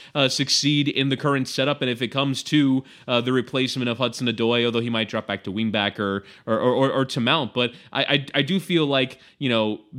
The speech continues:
being short that extra number is probably something that, you know, if you're thinking about getting more goals and, and, and being more clinical, you want one more player out there that is at least a threat.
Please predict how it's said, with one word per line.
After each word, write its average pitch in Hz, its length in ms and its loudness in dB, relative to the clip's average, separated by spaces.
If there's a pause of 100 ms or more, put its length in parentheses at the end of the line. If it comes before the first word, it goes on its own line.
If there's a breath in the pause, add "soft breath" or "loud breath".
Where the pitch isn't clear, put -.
being 143 220 2
short 147 380 -2
that 147 120 2
extra 143 340 -4
number 135 400 0
is 120 140 -2
probably 131 340 0
something 131 300 -2
that, 127 160 0 (240 loud breath)
you 151 140 0
know, 135 140 2
if 135 100 -4
you're 143 80 -4
thinking 151 260 0
about 139 300 2
getting 156 240 0
more 139 140 0
goals 135 440 0
and, 120 140 -2
and, 123 200 0
and 120 120 -2
being 131 140 0
more 123 140 2
clinical, 127 400 0
you 117 120 0
want 120 280 -2
one 139 220 2
more 131 220 2
player 135 280 0
out 113 160 0
there 113 160 0
that 113 200 0 (200 loud breath)
is 131 160 -4
at 117 140 -2
least 135 220 -2
a 123 40 -2
threat. 135 340 -2